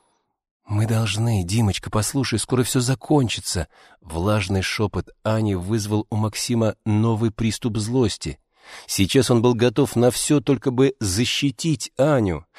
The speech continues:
отдать себя на растерзание, на любые пытки, убивать самому, что угодно, только бы Аня не оказалась опять на столе, связанная, беспомощная, дрожащая, целиком отданная во власть безумного Сальникова.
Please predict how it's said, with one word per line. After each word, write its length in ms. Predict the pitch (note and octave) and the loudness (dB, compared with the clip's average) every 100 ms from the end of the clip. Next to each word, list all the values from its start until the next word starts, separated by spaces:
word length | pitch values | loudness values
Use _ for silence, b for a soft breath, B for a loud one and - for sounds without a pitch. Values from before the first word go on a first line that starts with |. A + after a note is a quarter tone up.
| B - | B 4
отдать 380 | G2 G2+ B2+ | 6 6 4
себя 240 | - B2 C3 | 6 6 8
на 100 | B2+ | 8
растерзание, 840 | B2+ - C3+ A2 G#2+ C#3+ B2+ A2+ | 4 6 6 6 8 8 8 6
на 80 | A2+ | 6
любые 320 | B2+ C3+ D3 | 6 8 8
пытки, 420 | - D#3+ - C3+ - | 8 4 4 2 4
убивать 400 | B2 D3 D#3+ - | 6 8 6 6
самому, 380 | D3 D3+ E3 | 4 6 6
что 400 | C3 - - A#2 - | 4 0 0 0 0
угодно, 680 | A#2+ A2 G#2 B2 A#2 G2 F#2+ | -4 -2 0 2 2 2 0
только 360 | - F#2 - | 0 0 0
бы 200 | F2 F#2+ - - | 4 2 2 2
Аня 420 | A#2+ A#2+ G2+ E2 B B - | 4 6 2 0 B B 2
не 160 | F2 | 6
оказалась 560 | G2 - A2+ A#2+ A#2+ A2+ | 6 6 6 6 4 4
опять 260 | A#2 B2 A#2+ | 4 2 4
на 100 | A2 | 0
столе, 440 | - A2+ A#2 C3 | 2 2 4 4
связанная, 800 | - - F#2+ A#2+ C3 G2 G#2 G2+ | 2 -2 4 6 6 6 4 4
беспомощная, 1040 | F#2 G#2+ - - C#3+ C3 A#2 - G#2+ G2+ F#2+ | 2 0 -2 0 4 6 6 2 2 2 4
дрожащая, 880 | G2 A2+ G2+ B2+ C3 - - G2 B B B | 4 4 4 2 2 0 -2 -2 B B B
целиком 460 | - C3 C3 D#3+ C3+ - | 2 4 6 6 6 4
отданная 500 | D#3 B2+ C3+ C3 B2 | 2 4 4 6 6
во 160 | A#2 A#2 | 6 6
власть 380 | B2 C3+ - | 6 4 2
безумного 680 | G#2+ A2 G2 G#2+ A#2 A2+ A2+ | 0 2 2 2 4 4 4
Сальникова. 880 | - - C#3+ A2 F#2+ - E2 D2+ | 2 4 4 4 2 0 0 0